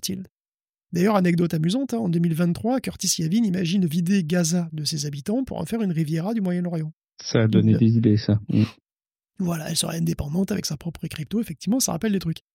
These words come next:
Speaker 1: Et cette mentalité, elle est bien ancrée dans la Silicon Valley, hein, où le, la disruption, c'est le sens de l'histoire.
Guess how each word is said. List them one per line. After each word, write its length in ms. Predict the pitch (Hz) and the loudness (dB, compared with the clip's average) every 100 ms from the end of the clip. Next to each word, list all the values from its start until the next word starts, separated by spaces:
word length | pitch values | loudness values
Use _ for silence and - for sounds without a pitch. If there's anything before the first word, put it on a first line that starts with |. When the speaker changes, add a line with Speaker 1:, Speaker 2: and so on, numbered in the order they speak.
| _ _ - | _ _ -4
Speaker 1:
Et 80 | 185 | 0
cette 180 | 233 220 | 2 2
mentalité, 460 | 240 208 190 294 | 2 2 2 2
elle 100 | 294 | 2
est 60 | 214 | 4
bien 180 | 208 254 | 4 2
ancrée 260 | 262 - | 0 -2
dans 80 | 220 | -2
la 80 | 175 | 0
Silicon 380 | - 170 180 175 | 0 0 0 2
Valley, 320 | 175 254 233 | 2 0 0
hein, 160 | 208 170 | 0 0
où 280 | 151 156 | -2 -4
le, 160 | 160 151 | -4 -6
la 160 | 143 156 | -4 -2
disruption, 500 | 160 - 143 233 247 | -2 0 0 0 0
c'est 120 | 175 | 0
le 80 | 156 | -2
sens 220 | 190 175 | 0 0
de 60 | |
l'histoire. 320 | 190 - 226 | 0 0 0